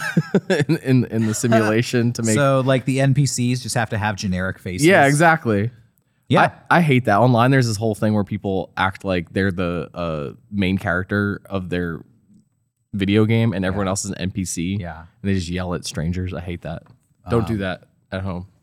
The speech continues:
Speaker 2: That's called sociopathic behavior.
Speaker 1: Oh, yeah, hundred percent.
Speaker 2: Uh, you're going down a dark rabbit
Speaker 1: Yeah.
Speaker 2: hole with that
Speaker 1: <laughs>
Speaker 2: behavior.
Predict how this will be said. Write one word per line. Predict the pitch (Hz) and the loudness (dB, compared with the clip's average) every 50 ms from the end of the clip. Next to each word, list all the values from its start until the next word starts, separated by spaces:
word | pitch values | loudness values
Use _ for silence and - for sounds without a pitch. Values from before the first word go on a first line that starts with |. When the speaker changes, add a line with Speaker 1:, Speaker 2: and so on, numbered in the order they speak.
| _ _ _ _ _ _ | _ _ _ _ _ _
Speaker 2:
That's | _ 95 98 92 - - - | _ -8 -8 -8 -10 -16 -20
called | - _ - - 101 95 92 82 - | -20 _ -6 -4 -4 -4 -4 -6 -10
sociopathic | - - - 98 90 80 - - 98 87 85 - - 85 80 - - - - | -12 -10 -8 -8 -8 -8 -8 -10 -10 -10 -10 -12 -14 -14 -14 -14 -16 -18 -16
behavior. | - 82 76 76 78 - 123 123 - | -16 -16 -16 -16 -18 -18 -20 -2 2
Speaker 1:
Oh, | 139 143 131 110 | 4 6 6 6
yeah, | 101 90 90 87 90 | 4 4 0 -2 0
hundred | 92 113 117 107 98 | 2 2 2 2 2
percent. | - - - - 78 65 78 | -2 -6 -8 -8 -10 -10 -12
Speaker 2:
Uh, | 80 82 80 80 78 76 _ _ _ _ _ _ _ _ _ _ _ | -14 -16 -16 -18 -18 -20 _ _ _ _ _ _ _ _ _ _ _
you're | _ 90 85 | _ -10 -6
going | 101 92 87 85 | -6 -6 -4 -6
down | 85 85 80 | -6 -8 -10
a | 76 | -10
dark | 73 78 85 87 - | -10 -10 -12 -10 -8
rabbit | 90 85 80 80 127 | -8 -8 -2 2 2
Speaker 1:
Yeah. | 135 127 104 - | 4 4 2 0
Speaker 2:
hole | - - - | -2 0 0
with | - - | 0 0
that | - 135 180 180 | 2 2 2 2
Speaker 1:
<laughs> | 110 98 | 0 -2
Speaker 2:
behavior. | - 196 151 156 - - - 127 107 127 | -4 -4 -6 -6 -8 -14 -16 -16 -16 -16